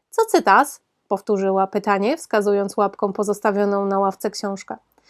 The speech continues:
Kobieta ostrożnie podeszła do zwierzątka, usiadła przy nim i z lekkim wahaniem odparła. „To kryminał Agaty Christie”.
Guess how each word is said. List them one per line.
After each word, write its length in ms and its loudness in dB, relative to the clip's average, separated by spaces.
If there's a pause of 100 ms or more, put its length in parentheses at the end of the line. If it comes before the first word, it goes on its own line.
(240)
Kobieta 380 4
ostrożnie 580 0
podeszła 500 -4
do 120 -6
zwierzątka, 680 -6
usiadła 480 -4
przy 220 -4
nim 200 2
i 260 -2
z 80 -4
lekkim 500 4
wahaniem 460 2
odparła. 520 0 (540)
„To 100 -2
kryminał 560 6
Agaty 360 2
Christie”. 460 -2